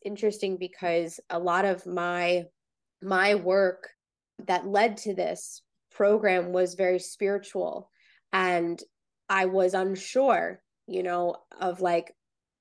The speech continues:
can I, can I offer anybody who's going on any healing path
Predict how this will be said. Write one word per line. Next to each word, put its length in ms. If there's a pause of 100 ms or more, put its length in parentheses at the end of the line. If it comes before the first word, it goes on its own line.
(100)
can 220
I, 360 (460)
can 200
I 280
offer 480
anybody 520
who's 280
going 340
on 240
any 280
healing 420
path 280